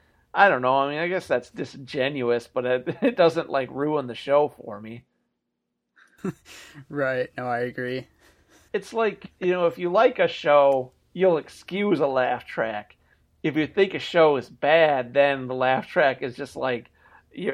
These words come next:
Speaker 1: it's more ammunition for why it sucks. Like, people would be like, "Big Bang Theory sucks. They have a laugh track."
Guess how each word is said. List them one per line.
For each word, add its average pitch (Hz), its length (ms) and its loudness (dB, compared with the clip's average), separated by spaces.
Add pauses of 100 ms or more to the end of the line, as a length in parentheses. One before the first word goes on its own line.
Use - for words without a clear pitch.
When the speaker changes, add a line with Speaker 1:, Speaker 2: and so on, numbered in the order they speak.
Speaker 1:
it's 160 160 -10
more 165 260 8
ammunition 147 720 -2
for 139 180 -4
why 127 280 2
it - 140 -2
sucks. - 600 -4
Like, 113 340 -8 (520)
people 139 260 -4
would 123 100 -8
be 143 140 2
like, 131 340 0
"Big 185 240 2
Bang 190 280 2
Theory 147 280 -2
sucks. - 580 2
They 151 160 0
have 151 120 4
a 131 60 0
laugh 165 400 2
track." 131 560 -2